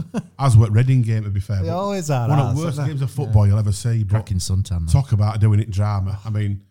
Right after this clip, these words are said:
Speaker 2: eight seven on, ev-, everybody on pitch takes a pen, and it's, you know, our, our keeper that sends us up, which is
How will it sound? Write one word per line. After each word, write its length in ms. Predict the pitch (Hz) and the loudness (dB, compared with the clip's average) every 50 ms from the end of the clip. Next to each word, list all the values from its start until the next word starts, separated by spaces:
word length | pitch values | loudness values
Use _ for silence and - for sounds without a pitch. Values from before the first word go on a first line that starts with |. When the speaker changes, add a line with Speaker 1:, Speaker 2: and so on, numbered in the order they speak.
| _ _ _ _ 131 | _ _ _ _ -6
Speaker 2:
eight 200 | 123 123 107 - | -6 -6 -6 -8
seven 280 | - 127 120 113 110 | -8 -6 -4 -2 -2
on, 120 | 107 110 123 | -2 -2 -2
ev-, 140 | 127 127 - | -4 -4 -2
everybody 460 | 143 139 127 131 127 123 127 127 127 | -2 -2 -2 0 0 0 0 0 0
on 100 | 127 123 | 0 0
pitch 300 | 113 - 131 120 - - | -2 -4 -6 -6 -8 -10
takes 220 | - 107 95 - 104 | -12 -12 -10 -10 -10
a 40 | 101 | -10
pen, 280 | - 117 104 98 90 - _ _ _ _ _ _ _ _ _ _ _ _ - | -8 -6 -6 -6 -8 -10 _ _ _ _ _ _ _ _ _ _ _ _ -10
and 80 | 107 104 | -10 -8
it's, 120 | 101 104 | -6 -4
you 140 | 110 107 95 | -2 -2 0
know, 80 | 92 95 | 0 0
our, 220 | 101 113 107 - | -2 -2 -4 -2
our 200 | - 110 110 104 | 0 0 0 0
keeper 380 | - - - 110 110 - - 95 | 0 -2 -4 -4 -4 -4 -4 -4
that 160 | 98 - - | -6 -6 -6
sends 280 | - 104 98 98 95 | -6 -4 -2 -2 -2
us 120 | 95 98 101 | -2 -2 -4
up, 160 | 107 107 - | -4 -6 -8
which 240 | 110 101 - - 104 | -12 -14 -10 -6 -6
is 260 | 92 92 - - - | -4 -4 -6 -8 -14